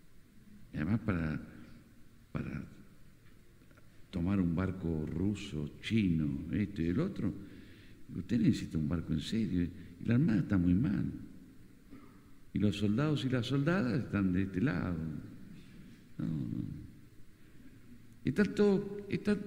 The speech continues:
están para el verso. Pero con el verso no se arregla esto. Entonces tienen un, un tipo en la Cancillería que tiene discursos muy duros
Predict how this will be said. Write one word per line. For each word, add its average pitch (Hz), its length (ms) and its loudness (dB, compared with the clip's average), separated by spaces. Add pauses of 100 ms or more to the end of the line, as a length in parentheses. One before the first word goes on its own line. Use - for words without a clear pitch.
(140)
están 180 280 2
para 165 160 4
el 139 120 8
verso. 135 500 2 (1800)
Pero 123 140 2
con 147 120 8
el 151 80 10
verso 160 240 4
no 160 100 4
se 147 120 2
arregla 143 400 4
esto. 73 300 0 (1000)
Entonces 127 320 4
tienen 131 220 8
un, 127 180 6 (460)
un 135 200 4
tipo 110 800 4 (880)
en 90 180 2
la 101 120 6
Cancillería 175 840 6
que 180 100 2
tiene 117 240 6
discursos 110 420 2
muy 117 240 4
duros 131 260 4